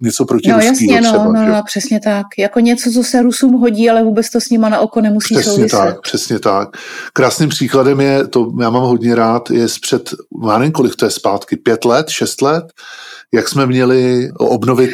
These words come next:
Speaker 2: Ano.
Speaker 1: kontrakt na ruský plyn, tam to bylo hrozně hezký, protože on, nevím, co to bylo za rok teď, jo, dva šestnáct, něco takovýho. A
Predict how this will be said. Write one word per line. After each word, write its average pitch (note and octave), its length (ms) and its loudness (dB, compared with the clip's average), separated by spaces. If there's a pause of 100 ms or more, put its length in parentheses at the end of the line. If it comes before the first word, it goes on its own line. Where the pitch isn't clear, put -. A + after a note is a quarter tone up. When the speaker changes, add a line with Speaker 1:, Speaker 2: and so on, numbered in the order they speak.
(260)
Speaker 2:
Ano. B3 240 4
Speaker 1:
kontrakt B3+ 340 4
na C3 100 4
ruský C3 380 0
plyn, B2+ 320 0
tam A#2 160 0
to A#2 100 0
bylo B2+ 160 2
hrozně B2 300 0
hezký, B2 380 -2
protože A2+ 480 0 (420)
on, A2 120 0 (280)
nevím, B2+ 200 0
co - 120 -8
to - 80 0
bylo D3 160 2
za C#3 140 2
rok A2 180 0
teď, - 200 0
jo, G#2 240 2
dva G#2+ 180 -2
šestnáct, A2+ 540 -2
něco A#2+ 200 -2
takovýho. A2 540 -2 (680)
A G#2 400 2